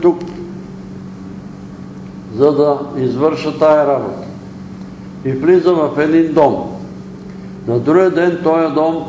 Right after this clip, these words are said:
писък, мор. Другата нощ сънува, че той е същия. Всяка нощ го е сънувал. Отива на другия край на селото. Там писък.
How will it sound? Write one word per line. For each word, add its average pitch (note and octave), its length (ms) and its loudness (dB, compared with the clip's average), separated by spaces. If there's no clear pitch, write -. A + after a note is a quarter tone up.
писък, C3 340 0
мор. D3 220 4
Другата C#3+ 800 2
нощ F3 260 2
сънува, D#3+ 460 2
че C#3+ 140 -2
той E3+ 200 6
е F3 120 -2
същия. E3 340 0
Всяка G3 400 4
нощ F#3+ 260 4
го E3+ 120 2
е D#3 60 4
сънувал. C3+ 420 0
Отива G3 380 4
на F3 140 2
другия G3 300 2
край F3+ 240 4
на E3 120 2
селото. D#3 440 2
Там E3 320 4
писък. - 320 2